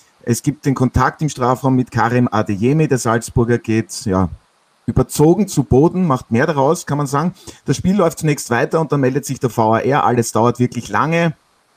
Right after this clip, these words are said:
Spielleiter Markus Hameter sieht sich die Szene an, ein paar Mal, entscheidet dann auf Strafstoß für die Salzburger. Robert Sedlacek, der hat bereits gemeint, der V A R hätte nicht eingreifen dürfen.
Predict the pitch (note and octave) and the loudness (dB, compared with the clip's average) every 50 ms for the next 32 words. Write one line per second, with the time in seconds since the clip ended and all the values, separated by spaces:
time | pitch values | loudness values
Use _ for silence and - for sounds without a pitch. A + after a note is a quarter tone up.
0 | _ _ _ _ _ _ - - - C3 B2+ B2+ B2 A#2+ - B2 B2 A#2 A#2 - | _ _ _ _ _ _ -10 -4 -2 0 0 0 0 0 0 0 2 2 0 0
1 | - B2 - A2+ A2+ A#2 A#2+ A#2+ - B2+ A2+ - A#2+ A2+ - - A2+ - - G#2+ | -2 -4 -2 -2 0 0 0 0 -2 -4 -4 -4 -6 -6 -6 -10 -10 -10 -10 -10
2 | - - - G#2+ G#2 G#2 - - G#2 B2 D#3 F3 E3+ D#3 - _ _ _ - F2+ | -10 -8 -6 -4 -2 -2 -2 -2 -2 0 0 0 -2 -4 -6 _ _ _ -12 -12
3 | D#2+ - - - A2+ C#3 F#3 F3+ D#3 D3 C#3+ C#3 D3+ - - _ _ _ _ - | -6 -4 -2 0 0 0 0 0 0 0 0 -2 -4 -6 -12 _ _ _ _ -10
4 | A2 - - A#2+ A#2 B2 A#2+ - A#2 A2+ A#2 A#2 A2 - _ _ _ _ - A2 | -10 -6 -4 0 0 0 0 0 0 0 0 0 -2 -4 _ _ _ _ -4 -4
5 | A2 - - - A2+ F#2+ G2+ G#2 - - - G2 G2 F#2 - - _ _ _ _ | -4 -4 -8 -6 -4 -2 -2 -2 -4 -6 -6 -6 -6 -8 -12 -18 _ _ _ _
6 | - - - A#2+ A2+ - G2+ F#2+ F#2+ - - - - F2+ E2+ - F2 F2 E2 G2 | -10 -6 -6 -6 -4 -4 -4 -4 -4 -6 -8 -6 -6 -6 -6 -6 -8 -6 -6 -6
7 | G2 - A2+ - - D3 D#3 E3 E3+ D#3+ - D#3 D#3 - - C#3 C3 B2+ - C3 | -6 -6 -6 -4 -4 -2 -2 -2 -4 -2 -2 -2 -2 -2 -2 -4 -2 -2 -2 -2
8 | A#2+ B2 A#2+ - - - A#2+ A#2 A2+ A#2+ A#2 - - - A#2+ - - - A2 A#2+ | -2 -2 -4 -4 -6 -4 -4 -2 -2 -2 -4 -6 -4 -6 -6 -4 -2 -2 -2 0
9 | A#2+ F2+ G#2+ A#2 A2+ A#2 A2+ A2+ A#2 A2+ A#2 C3 D#3 - - - - - _ _ | -2 -2 -2 -2 -2 -4 -4 -2 -2 0 0 0 0 -2 -8 -14 -18 -20 _ _
10 | _ _ _ _ A2 B2 C#3 C#3+ - C3 B2+ B2+ B2+ - - D3+ - - C3+ C3+ | _ _ _ _ -2 0 0 0 0 0 -2 -2 -2 -2 -6 -6 -2 2 2 2
11 | B2 - - E3 F#3 G#3 - | 2 0 -4 -6 -6 -6 -8